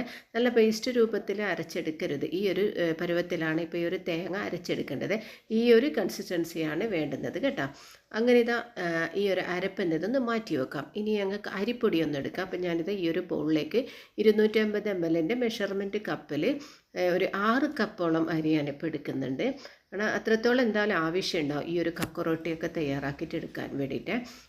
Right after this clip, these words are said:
അങ്ങനെ ഇതാ, ആ, ഞാനിപ്പോൾ എടുത്തിട്ടുള്ളതെന്ന് വെച്ചാൽ ഒറോട്ടിപ്പൊടിയാണ്, പച്ചരിപ്പൊടിയല്ലേ, ഞങ്ങൾ ഒറോട്ടിപ്പൊടിയല്ലേ, അതാണ്. അപ്പോൾ അതിപ്പോൾ ഞാനിതാ, ആ, ആറ് കപ്പിലാണ് എടുത്തിട്ടുള്ളത്. ഇനി ഇതാ ഇതിലേക്ക് ആവശ്യത്തിനുള്ള ഉപ്പ് കൂടി ഒന്ന് ചേർത്ത് കൊടുത്തിട്ട്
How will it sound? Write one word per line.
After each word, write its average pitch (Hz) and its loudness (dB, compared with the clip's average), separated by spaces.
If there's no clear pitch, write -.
അങ്ങനെ 185 -2
ഇതാ, 208 -4
ആ, 175 -8
ഞാനിപ്പോൾ 240 4
എടുത്തിട്ടുള്ളതെന്ന് 196 2
വെച്ചാൽ 180 -4
ഒറോട്ടിപ്പൊടിയാണ്, 180 0
പച്ചരിപ്പൊടിയല്ലേ, 185 0
ഞങ്ങൾ 196 -2
ഒറോട്ടിപ്പൊടിയല്ലേ, 180 0
അതാണ്. 175 0
അപ്പോൾ 180 -4
അതിപ്പോൾ 185 -2
ഞാനിതാ, 175 0
ആ, 175 -4
ആറ് 175 0
കപ്പിലാണ് 180 -2
എടുത്തിട്ടുള്ളത്. 160 0
ഇനി 262 6
ഇതാ 262 8
ഇതിലേക്ക് 220 4
ആവശ്യത്തിനുള്ള 165 -2
ഉപ്പ് 220 0
കൂടി 156 2
ഒന്ന് 139 0
ചേർത്ത് 147 -4
കൊടുത്തിട്ട് 156 -4